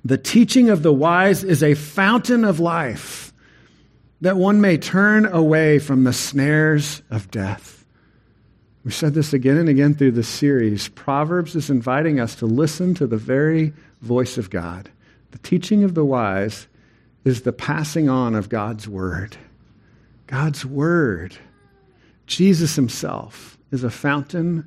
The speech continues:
of life. And that enables us to turn away from the snares of death that are grabbing hold of, of all of us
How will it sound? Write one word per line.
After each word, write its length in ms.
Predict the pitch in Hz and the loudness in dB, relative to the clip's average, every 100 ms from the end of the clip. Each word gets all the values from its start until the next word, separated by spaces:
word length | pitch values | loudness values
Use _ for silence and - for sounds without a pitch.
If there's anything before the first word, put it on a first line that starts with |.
| _ _ _ - | _ _ _ -6
of 160 | 139 135 | -4 -2
life. 840 | 151 156 117 76 - - - - _ _ _ _ _ _ _ _ - | -2 -2 -6 -10 -16 -20 -20 -20 _ _ _ _ _ _ _ _ -2
And 200 | 123 139 | 2 2
that 220 | 160 180 | 2 2
enables 520 | 160 131 117 113 92 | 2 2 0 -2 -4
us 640 | 85 87 - - - - - _ - _ - _ _ _ | -10 -10 -10 -10 -8 -10 -14 _ -20 _ -20 _ _ _
to 80 | - | -8
turn 240 | - 135 | -2 0
away 260 | 127 113 113 | 0 0 -2
from 220 | 110 104 | -4 -8
the 60 | 98 | -8
snares 720 | - 113 104 101 95 - - - | -6 -4 -4 -4 -6 -10 -12 -10
of 200 | 98 95 | -10 -4
death 340 | 104 87 - | -4 -6 -8
that 120 | 107 | -6
are 240 | 101 92 - _ _ _ _ _ | -4 -6 -8 _ _ _ _ _
grabbing 340 | 131 123 113 107 | -4 -2 -2 -4
hold 260 | 117 120 | -2 -2
of, 300 | 104 98 - | -4 -6 -12
of 140 | - 98 | -8 -2
all 180 | 185 | 0
of 140 | 143 80 | 0 -4
us 320 | - - - | -18 -20 -20